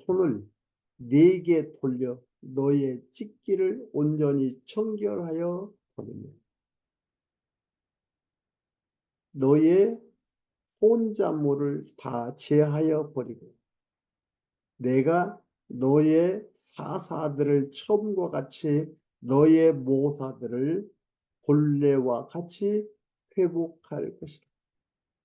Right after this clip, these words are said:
그 성경 보세요. 여러분,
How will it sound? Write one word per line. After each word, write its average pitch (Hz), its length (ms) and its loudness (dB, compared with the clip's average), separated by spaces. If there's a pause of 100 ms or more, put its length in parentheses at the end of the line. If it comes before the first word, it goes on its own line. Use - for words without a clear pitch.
(120)
그 123 100 -10
성경 180 380 -6
보세요. 131 500 -10 (1900)
여러분, 196 540 -2